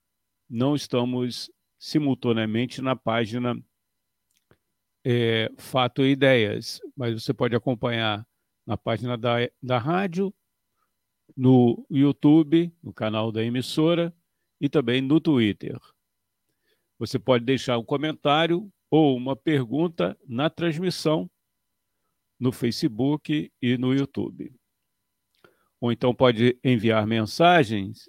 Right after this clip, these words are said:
de áudio ou de texto para o WhatsApp da Web Rádio Censura Livre, que a gente vai disponibilizar aí na tela para você que está ouvindo pelo site, pelos aplicativos e a reprise. Dois um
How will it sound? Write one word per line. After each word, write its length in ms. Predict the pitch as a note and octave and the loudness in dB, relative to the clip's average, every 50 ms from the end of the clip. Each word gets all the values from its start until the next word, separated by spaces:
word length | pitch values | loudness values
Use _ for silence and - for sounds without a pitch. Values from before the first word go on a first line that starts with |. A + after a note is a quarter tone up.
| - - _ | -20 -20 _
de 180 | - B2 A#2+ A#2 | -6 -2 0 2
áudio 380 | A2 A2+ A2+ A#2 A2 F#2+ A2+ | 2 2 2 2 2 2 2
ou 80 | B2 C3 | 2 2
de 100 | C3 E3+ | 2 0
texto 560 | D3+ E3 - D3+ D3 E3 D#3 - - E3+ D#3+ _ _ _ _ _ _ _ _ _ _ | 0 0 0 2 2 2 0 -4 -8 -12 -14 _ _ _ _ _ _ _ _ _ _
para 240 | - A#2+ B2 B2 B2 | 2 4 4 6 6
o 60 | A#2+ | 6
WhatsApp 520 | A#2+ A#2+ A#2+ - - G#2 G#2+ B2+ B2+ - _ - | 4 2 2 -2 -6 -2 -2 -2 -2 -2 _ -4
da 180 | A2 A2+ A2+ | -2 -2 0
Web 320 | A2+ A2 A2 A2 G#2+ G#2+ G#2+ | 0 0 -2 -2 -2 -2 -4
Rádio 380 | G2 G2 G#2+ A2 A2 A2 C3 | -6 -6 -6 -8 -8 -10 -12
Censura 560 | - - - D3 C3 - - - D#3+ D#3+ E3 D#3+ | -14 -12 -12 -12 -12 -10 -6 -2 0 2 2 2
Livre, 420 | D3 C#3 D#3 E3 D#3+ E3+ E3+ D#3 | 2 2 2 2 2 0 -2 -2
que 100 | - E3+ | -2 -2
a 40 | C#3+ | -4
gente 260 | A2+ C3 C3+ - - | -4 -4 -6 -6 -4
vai 160 | - B2 A#2+ | -2 -2 -2
disponibilizar 840 | A#2 - - - - A#2+ A#2 B2 B2 C#3+ C3+ C#3+ B2+ G#2+ C3 B2+ A#2+ | -2 -6 -8 -2 -2 0 0 0 -2 -2 -2 -2 0 0 0 0 2
aí 140 | A#2+ A#2 | 0 0
na 140 | A2+ C3 D3 | 0 -2 -6
tela 480 | - _ - C3+ C#3+ D3+ D#3 D#3+ D#3 - _ _ _ _ _ _ | -4 _ 2 2 4 4 2 0 -2 -4 _ _ _ _ _ _
para 120 | - E3+ G3 | 4 6 6
você 240 | F#3+ E3+ - F#3+ | 6 6 4 0
que 80 | E3+ - | -2 -2
está 160 | - - E3 | 0 0 2
ouvindo 320 | E3+ E3 D3 D#3+ D#3 D#3 D3+ | 2 4 2 2 0 0 0
pelo 220 | D#3 F3 D#3+ E3 | 0 0 -2 -2
site, 560 | - - - D#3 D3 D3+ D3+ - - D3+ D3 | -2 -2 0 2 2 2 0 -2 -2 -4 -4
pelos 320 | - - D3+ D3 D3 C3 D3 | -2 0 0 0 0 0 0
aplicativos 1080 | C#3 - - D3 C#3 - E3 D3+ - - D3 D3 D3 D3 C#3 C#3+ D#3 D3+ C3+ - - _ _ - | -2 -2 -2 -6 -4 -4 -6 -6 -4 -2 0 0 0 0 -2 -4 -4 -6 -6 -8 -14 _ _ -6
e 160 | B2 A#2+ A2 | -4 -2 -2
a 60 | G#2 | -2
reprise. 640 | G#2+ D3 D3+ - - C#3+ E3 G3+ G#3+ F#3 - - _ _ _ _ _ _ _ _ _ _ _ _ _ _ _ _ _ - - - _ _ _ _ - | -4 -6 -8 -6 -2 0 0 0 0 -2 -4 -10 _ _ _ _ _ _ _ _ _ _ _ _ _ _ _ _ _ -20 -20 -20 _ _ _ _ 0
Dois 400 | A#2 D3 D#3+ D3+ C#3 A#2+ G#2 G#2 | 4 6 6 6 6 4 4 2
um 240 | F3 A3+ A#3 G#3+ | 2 2 0 -4